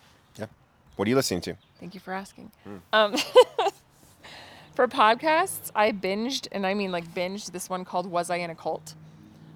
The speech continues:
Speaker 2: Um, they interview people who were in situations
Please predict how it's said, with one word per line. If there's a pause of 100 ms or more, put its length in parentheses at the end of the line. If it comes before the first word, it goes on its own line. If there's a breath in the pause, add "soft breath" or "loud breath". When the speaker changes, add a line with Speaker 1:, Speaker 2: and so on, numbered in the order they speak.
Speaker 2:
Um,
they
interview
people
who
were (480)
in
situations